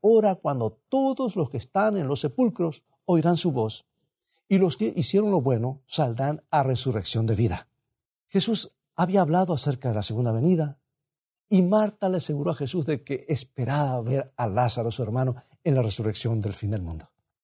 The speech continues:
Sin embargo, Jesús estaba por darles un dramático adelanto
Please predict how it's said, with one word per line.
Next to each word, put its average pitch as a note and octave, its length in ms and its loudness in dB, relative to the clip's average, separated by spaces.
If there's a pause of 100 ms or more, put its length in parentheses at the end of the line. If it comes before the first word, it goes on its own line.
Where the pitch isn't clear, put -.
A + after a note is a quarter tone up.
(1000)
Sin C#3 220 0
embargo, A2+ 320 -2
Jesús G2 320 -8
estaba A2 280 -6
por F#2+ 160 -12
darles G#2+ 380 -4
un B2+ 260 -2
dramático A2 840 -4
adelanto A#2 760 -2